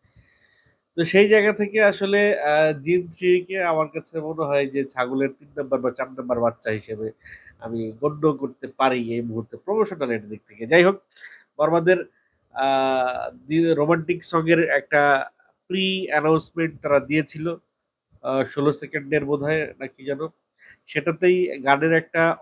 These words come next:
already, আহ, সুন্দর একটা টিউন, প্রীতমের গলায় গান,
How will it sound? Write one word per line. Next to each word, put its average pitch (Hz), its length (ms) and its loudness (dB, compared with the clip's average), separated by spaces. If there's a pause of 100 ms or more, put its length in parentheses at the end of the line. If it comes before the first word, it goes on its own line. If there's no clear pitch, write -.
already, 160 560 -4
আহ, 131 160 -2
সুন্দর 151 460 -6
একটা 151 240 -6
টিউন, 147 420 -4 (140)
প্রীতমের 143 420 -6
গলায় 131 360 0
গান, 123 280 -4